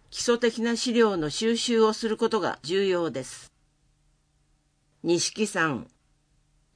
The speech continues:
調査の際は、古文書などの歴史資料だけでなく、写真など今まで資料と思っていなかったような新しいもの、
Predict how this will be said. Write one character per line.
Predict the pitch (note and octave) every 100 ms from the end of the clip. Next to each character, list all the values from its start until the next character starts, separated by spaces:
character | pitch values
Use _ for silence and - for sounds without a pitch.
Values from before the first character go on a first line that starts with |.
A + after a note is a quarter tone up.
| -
調 | A#3+ A#3
査 | A3+ G3+
の | E3
際 | D#3 G3+ F#3
は、 | C#3+ A2 - _ _
古 | - G3
文 | A#3 A#3+
書 | A3 A#3
な | G#3
ど | F#3
の | E3 C3+
歴 | C#3 D3+ -
史 | A#3
資 | A3 A3+
料 | A#3 F#3+
だ | D#3
け | D#3 G#3+
で | G3+
な | F3
く、 | D3 A#2+ - _ _ _
写 | - -
真 | F#3 A#3 A#3+ A#3
な | A#3
ど | D#3+ G#2 -
今 | - F#3+ A#3
ま | A#3
で | G3+
資 | E3+ A#3+
料 | A#3 A3
と | G3+ F3
思 | F#3+ A3+
っ |
て | - F#3+
い |
な | F#3+ G#3+
か | G3+
っ | F#3+
た | - E3+
よ | F3+ E3+
う |
な | D3 A#2+ -
新 | - A3+ A#3+ A3+
し | B3 A#3
い |
も | F3+ C#3
の、 | A#2+ -